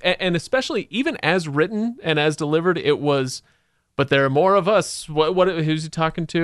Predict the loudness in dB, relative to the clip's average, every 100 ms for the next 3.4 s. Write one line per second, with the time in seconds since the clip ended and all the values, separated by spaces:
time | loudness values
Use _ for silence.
0 | 2 2 0 2 2 0 -2 -2 -2 -2
1 | -2 -4 -2 0 2 4 4 4 0 0
2 | -6 -6 -10 -16 _ _ -2 -2 -4 -14
3 | -6 -2 -2